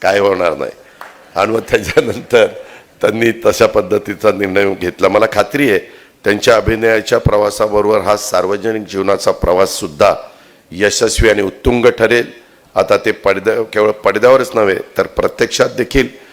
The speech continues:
विविध भूमिका पार पाडतात. मागच्या वर्षी त्यांनी राष्ट्रवादी काँग्रेस पक्षामध्ये प्रवेश करून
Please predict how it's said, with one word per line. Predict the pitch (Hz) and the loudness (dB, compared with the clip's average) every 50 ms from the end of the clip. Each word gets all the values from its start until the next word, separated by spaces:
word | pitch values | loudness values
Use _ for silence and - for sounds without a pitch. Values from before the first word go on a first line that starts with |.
| - - _ _ _ - | -20 -20 _ _ _ 0
विविध | 107 117 123 143 147 143 - | 2 4 4 4 4 2 0
भूमिका | 107 104 104 117 120 - 120 110 | -2 0 0 0 0 2 2 0
पार | - - 107 104 104 | 2 2 2 2 2
पाडतात. | 107 - - 101 98 92 - - 98 98 95 - - - - _ _ _ _ _ _ _ | 0 0 0 0 0 0 -2 0 0 0 0 -2 -6 -14 -20 _ _ _ _ _ _ _
मागच्या | 95 101 104 101 - - 120 113 | -2 -2 -2 -2 0 2 2 2
वर्षी | 113 107 104 - - 113 | 2 0 -2 -4 -6 -6
त्यांनी | - - 107 104 107 107 107 104 98 90 - - - _ _ _ _ _ _ | -2 -2 -2 -2 0 0 0 0 -2 -4 -6 -14 -20 _ _ _ _ _ _
राष्ट्रवादी | 92 101 104 104 - 107 107 107 101 110 | 2 2 2 2 2 0 0 0 0 -4
काँग्रेस | - - 104 98 101 104 - | -2 -2 -2 -2 -2 -6 -6
पक्षामध्ये | - - 95 - - 98 92 95 98 90 101 | -6 -8 -8 -4 -4 -2 -2 -2 -2 -4 -4
प्रवेश | - - 98 98 101 98 - - | 0 2 2 4 4 2 0 0
करून | - - 101 101 95 90 | 2 2 4 4 4 2